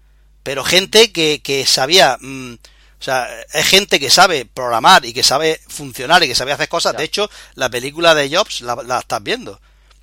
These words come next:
Speaker 1: Ahí tienes a, a Steve Wozniak, que el tío, mm, hizo un proyecto, "Ah, esto es un proyecto de mierda que tengo aquí, es un hobby". Y el colega lo vio y dije, y di-, y dice el, y dice Steve Jobs,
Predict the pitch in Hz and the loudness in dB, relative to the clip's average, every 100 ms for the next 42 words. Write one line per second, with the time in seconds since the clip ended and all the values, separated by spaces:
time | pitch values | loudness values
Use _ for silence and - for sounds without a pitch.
0 | - 117 135 160 170 131 - 131 127 123 | -6 -4 0 0 2 0 -2 -2 0 0
1 | 120 - 156 135 165 190 170 202 294 _ | -2 -6 -8 -4 -2 -2 -2 -4 -6 _
2 | _ _ _ - 139 127 - 190 160 117 | _ _ _ -10 -8 -8 -4 0 0 -4
3 | _ _ - 262 - _ _ 185 226 226 | _ _ -18 -16 -18 _ _ -8 -6 -4
4 | 214 220 233 233 - 233 254 _ _ - | -2 0 0 -2 -2 -6 -6 _ _ -6
5 | 262 247 _ 226 269 240 208 208 - 214 | -6 -6 _ -8 -6 -6 -4 -4 -2 -4
6 | 170 175 233 233 190 220 - _ 151 143 | -2 0 0 0 0 -4 -4 _ -4 -2
7 | 202 208 202 208 208 - 208 220 165 - | 2 4 4 2 0 0 0 0 -2 0
8 | 175 127 131 _ _ _ 139 143 123 139 | 0 0 -8 _ _ _ -8 -8 -6 0
9 | 180 247 247 247 262 240 170 - 160 143 | 4 6 4 4 2 2 0 -4 -6 -6
10 | 147 147 160 139 156 147 139 117 127 131 | -8 -8 -8 -8 -4 -4 -6 -8 -12 -10
11 | 127 131 - 117 113 | -8 -8 -10 -12 -12